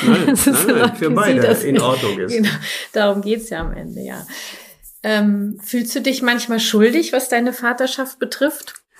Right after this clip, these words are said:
Speaker 1: Ähm, anfänglich ja.
Speaker 2: Mhm.
Speaker 1: Ähm, diese Schuldgefühle kamen hoch.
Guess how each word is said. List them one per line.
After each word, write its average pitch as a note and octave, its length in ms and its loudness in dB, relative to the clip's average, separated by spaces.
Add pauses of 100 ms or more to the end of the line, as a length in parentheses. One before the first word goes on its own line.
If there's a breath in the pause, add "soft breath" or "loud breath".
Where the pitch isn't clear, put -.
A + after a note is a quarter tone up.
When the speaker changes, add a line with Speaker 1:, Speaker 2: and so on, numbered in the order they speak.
(400 soft breath)
Speaker 1:
Ähm, A#2+ 520 -4 (180)
anfänglich F3 600 0
ja. G2 480 -6
Speaker 2:
Mhm. G#3+ 420 -4 (840)
Speaker 1:
Ähm, F#2 500 -10 (1200)
diese A#2 200 -8
Schuldgefühle C3+ 760 -4
kamen A2+ 320 -4
hoch. - 440 -6